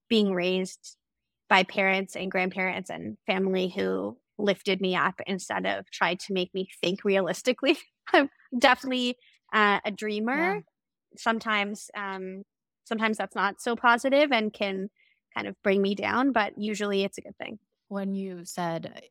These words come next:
Speaker 2: you were so fortunate to have parents who weren't tying you into the reality of things, it made me think of, I think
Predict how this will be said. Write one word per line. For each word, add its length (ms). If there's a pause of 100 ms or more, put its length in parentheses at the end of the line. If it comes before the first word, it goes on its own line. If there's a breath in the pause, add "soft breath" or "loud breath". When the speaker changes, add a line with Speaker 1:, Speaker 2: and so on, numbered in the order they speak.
Speaker 2:
you 220
were 120
so 260
fortunate 340
to 60
have 220
parents 380
who 360 (180)
weren't 420 (160)
tying 340
you 160
into 480
the 340
reality 880
of 180
things, 520
it 100
made 180
me 160
think 320
of, 260 (480)
I 80
think 260